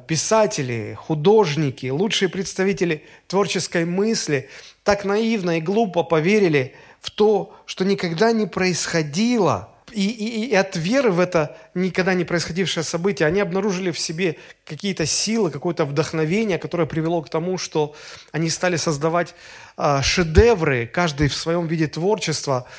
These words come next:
которые сегодня составляют сокровищницу мировой культуры.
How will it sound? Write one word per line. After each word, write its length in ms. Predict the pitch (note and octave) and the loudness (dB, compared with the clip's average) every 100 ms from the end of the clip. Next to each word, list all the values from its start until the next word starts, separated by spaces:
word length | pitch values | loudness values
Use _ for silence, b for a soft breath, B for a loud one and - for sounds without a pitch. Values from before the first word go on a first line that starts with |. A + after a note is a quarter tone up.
| B B B | B B B
которые 280 | - F3 E3+ | -6 0 0
сегодня 300 | - A3+ G#3+ | 2 2 2
составляют 720 | - C#3+ D#3 D3 E3 C#3+ - - B | 0 -2 -2 2 2 2 -2 -14 B
сокровищницу 800 | - C#3+ F3 A3 A3 E3+ E3 E3 | -6 -2 2 2 2 0 -2 -2
мировой 400 | E3 E3 F3+ G3 | 0 2 2 2
культуры. 720 | G3 G3 G3+ A#3 F#3 A#2+ - | 0 0 2 2 4 0 -4